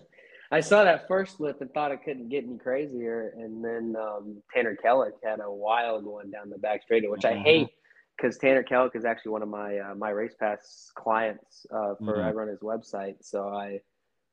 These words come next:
Speaker 1: I hated that for him.
Speaker 2: Yeah, no, I've, I've seen him around for a while. I, I like what he is doing in that region over there. I honestly don't even know a lot about Boot Hill. I just know it's in Louisiana.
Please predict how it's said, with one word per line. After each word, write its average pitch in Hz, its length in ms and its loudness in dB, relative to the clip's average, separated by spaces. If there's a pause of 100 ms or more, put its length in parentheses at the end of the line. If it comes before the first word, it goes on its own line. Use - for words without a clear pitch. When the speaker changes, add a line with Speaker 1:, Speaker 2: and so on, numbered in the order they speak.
Speaker 1:
I 110 100 0
hated 131 300 4
that 101 220 -10
for 95 140 -6
him. 95 280 -14 (1500)
Speaker 2:
Yeah, 190 220 8
no, 143 160 10
I've, 143 280 8
I've 135 240 0
seen 135 200 -6
him 127 200 -6
around 107 280 -6
for 113 120 -8
a 92 80 -2
while. 101 280 0
I, 120 180 4
I 101 220 -2
like 117 300 -2
what 110 160 -4
he 113 120 -6
is 104 120 -8
doing 110 460 0
in 117 440 -14 (260)
that 107 200 -6
region 110 360 -10
over 92 180 -4
there. 98 240 4
I 123 160 8 (180)
honestly 147 340 2
don't 120 220 2
even 107 180 -6
know 107 160 2 (120)
a 92 60 -2
lot 92 240 0
about 90 240 -2
Boot 87 180 -12
Hill. 92 120 -4
I 87 160 0
just 101 140 -16
know 98 140 -8
it's 95 160 -10
in 95 100 -20
Louisiana. 87 760 -16